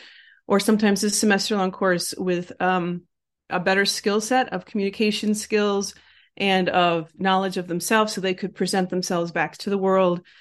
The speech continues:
in a meaningful way. Um, so those, that was sort of my introductory level of education as an educator. And, um, <clears throat> from that point, I worked at, um, a couple of small private colleges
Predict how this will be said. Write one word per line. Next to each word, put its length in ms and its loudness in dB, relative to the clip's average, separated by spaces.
in 120 0
a 40 2
meaningful 520 2
way. 360 -4
Um, 400 2
so 180 0
those, 400 6
that 300 0
was 120 -2
sort 140 -4
of 140 -6
my 400 -2
introductory 800 4
level 420 2
of 140 -2
education 1040 -2
as 140 -2
an 80 -6
educator. 760 -2
And, 560 0
um, 400 0
<clears throat> 480 6
from 140 0
that 240 2
point, 400 -2
I 380 -4
worked 260 0
at, 380 4
um, 560 0
a 60 -10
couple 300 2
of 80 2
small 280 0
private 380 -2
colleges 840 -4